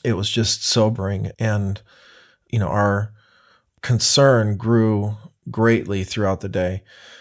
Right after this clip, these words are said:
So what we learned and what was sad, uh, th-, what's the saddest, one of the saddest components of this is that Hamas, their objective wasn't to attack our military.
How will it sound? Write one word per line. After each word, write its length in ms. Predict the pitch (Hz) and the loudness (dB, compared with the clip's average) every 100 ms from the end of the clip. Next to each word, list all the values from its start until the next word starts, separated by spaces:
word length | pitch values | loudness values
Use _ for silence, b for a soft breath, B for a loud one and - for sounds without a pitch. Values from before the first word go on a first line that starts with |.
| B B B B B B B B | B B B B B B B B
So 360 | - 147 135 135 B B B | 4 6 6 2 B B B
what 240 | 156 175 | 4 6
we 100 | 165 | 6
learned 320 | 143 160 175 143 | 6 6 6 6
and 100 | 120 | 2
what 160 | 127 | 0
was 140 | 120 - | 0 0
sad, 580 | - 135 123 113 113 113 B B | 4 4 4 2 -2 -6 B B
uh, 100 | - | -8
th-, 160 | 117 - | -6 -2
what's 280 | 127 120 - | -2 0 0
the 40 | |
saddest, 560 | - 143 135 127 113 - | 2 4 4 4 0 0
one 180 | 143 147 | 2 4
of 80 | |
the 60 | 117 | 2
saddest 360 | - 113 110 - | 0 -2 -2 -6
components 480 | 110 117 120 107 | -6 -4 -4 -4
of 80 | 104 | -6
this 240 | 101 101 - | -6 -4 -6
is 260 | 117 107 | -6 -4
that 160 | 113 104 | -4 -2
Hamas, 600 | 139 147 165 156 - - B B B B B B B - | 0 4 4 4 0 -4 B B B B B B B -6
their 540 | 135 143 175 185 - | 0 4 4 4 2
objective 800 | 151 131 117 135 147 147 123 104 107 | 0 0 2 2 2 0 -2 -2 0
wasn't 420 | 131 151 143 - | 2 2 0 -4
to 180 | - 117 | -2 -2
attack 440 | 113 123 120 120 | -2 0 0 0
our 140 | 107 95 | -2 -2
military. 800 | 104 113 110 - - - 107 | -2 -2 -4 -8 -10 -12 -14